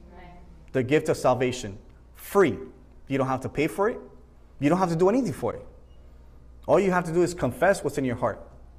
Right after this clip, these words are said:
Speaker 2: Simple. That is the greatest gift we can ever receive.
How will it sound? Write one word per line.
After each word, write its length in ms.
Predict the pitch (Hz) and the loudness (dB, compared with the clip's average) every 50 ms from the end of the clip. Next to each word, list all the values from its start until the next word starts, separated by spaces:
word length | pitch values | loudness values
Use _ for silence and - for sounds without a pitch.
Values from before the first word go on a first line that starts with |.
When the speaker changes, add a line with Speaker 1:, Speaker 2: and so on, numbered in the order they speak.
| - - | -20 -14
Speaker 2:
Simple. 480 | - - 254 254 247 - 113 - - - - - - - - - - - - - - - - - - - - - - - - - | -6 -2 0 0 0 -2 -6 -8 -10 -14 -20 -20 -20 -20 -20 -20 -20 -20 -20 -20 -20 -20 -20 -20 -20 -20 -20 -20 -20 -20 -6 -2
That 140 | - 202 269 | 0 2 2
is 100 | 254 247 | 2 0
the 80 | - | 0
greatest 340 | 143 180 190 202 208 180 202 | 2 4 6 6 6 6 6
gift 180 | 208 220 220 - | 6 6 6 6
we 120 | 208 214 | 4 4
can 120 | 202 220 214 | 4 6 6
ever 160 | 214 214 220 | 6 6 6
receive. 520 | 214 202 - 269 320 339 - - - - | 6 6 4 4 4 4 2 0 -4 -12